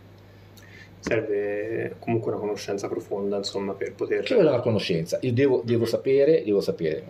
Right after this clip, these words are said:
Speaker 2: devo con-, avere anche una conoscenza a-, anche del corpo. Qui, eh, oggi in pausa pranzo ho un professore di biomeccanica, super laureato qua su giù,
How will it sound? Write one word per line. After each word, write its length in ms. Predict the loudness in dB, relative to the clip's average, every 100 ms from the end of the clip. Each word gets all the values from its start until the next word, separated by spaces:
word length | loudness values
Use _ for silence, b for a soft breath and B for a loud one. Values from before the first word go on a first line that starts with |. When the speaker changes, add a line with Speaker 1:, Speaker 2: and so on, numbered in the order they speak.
| -6
Speaker 2:
devo 240 | -6 -6
con-, 240 | -10 -10 -6
avere 1080 | -4 -2 -2 -4 -6 -10 -12 -12 -12 -14 -8
anche 220 | -6 -2
una 140 | -2
conoscenza 1300 | -2 -6 -4 -6 -6 -8 -10 -12 -12 -10 -10 -12 -12
a-, 140 | -10 -8
anche 180 | -6 -4
del 160 | -4
corpo. 380 | 0 0 0 -10 -16 -16 -12
Qui, 260 | -6 -4 -4
eh, 160 | -4
oggi 280 | -2 -2 -2
in 120 | -6 -4
pausa 300 | -4 -4 -4
pranzo 720 | -2 -4 -4 -2 -2 -4 -6
ho 120 | -10
un 100 | -10
professore 580 | -12 -12 -10 -4 -4 -2
di 80 | -4
biomeccanica, 1160 | -4 -2 -2 -4 -6 -4 -4 -6 -6 -4 -2
super 400 | -4 -8 -8 -8
laureato 840 | -4 -2 0 0 -2 -2 -4 -6 -6
qua 220 | -4 -6
su 200 | -6 -4
giù, 300 | -2 -2 -2